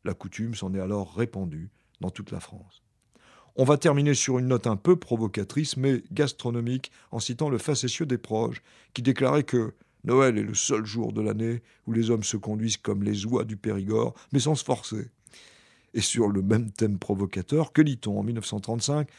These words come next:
dans la petite correspondance du Canard enchaîné ? C'est justement parce que les volailles mangent des truffes à cette époque de l'année qu'on y a placé Noël.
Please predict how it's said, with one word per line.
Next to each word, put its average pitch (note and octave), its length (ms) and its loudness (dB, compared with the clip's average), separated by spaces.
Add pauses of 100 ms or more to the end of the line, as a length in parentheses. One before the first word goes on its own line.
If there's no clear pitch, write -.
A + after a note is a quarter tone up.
(180)
dans G2+ 60 -2
la F#2+ 80 0
petite - 460 -8
correspondance A2+ 680 -6 (160)
du G2+ 80 -8
Canard A#2 300 -4
enchaîné ? G2 420 -8 (560)
C'est B2+ 220 2
justement D#3+ 440 2
parce C#3+ 220 2
que D3 80 0
les C#3+ 140 4
volailles C#3 340 6
mangent C3 240 0
des A#2+ 140 0
truffes - 260 -2
à G2 60 -4
cette G2+ 240 -6
époque C#3 260 -2
de C3 80 -2
l'année D3+ 400 0 (320)
qu'on B2 140 -4
y C#3 80 2
a C3+ 60 2
placé B2+ 280 -2
Noël. A2 320 -4